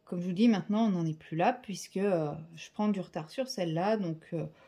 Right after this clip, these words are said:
ce que j'espérais pouvoir faire en septembre s'avérera être plutôt octobre.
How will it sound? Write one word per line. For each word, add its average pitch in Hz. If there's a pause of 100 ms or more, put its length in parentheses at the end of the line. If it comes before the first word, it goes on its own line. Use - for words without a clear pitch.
(280)
ce -
que 247
j'espérais 220
pouvoir 190
faire 214
en 240
septembre 220
s'avérera 175
être 190
plutôt 190
octobre. 196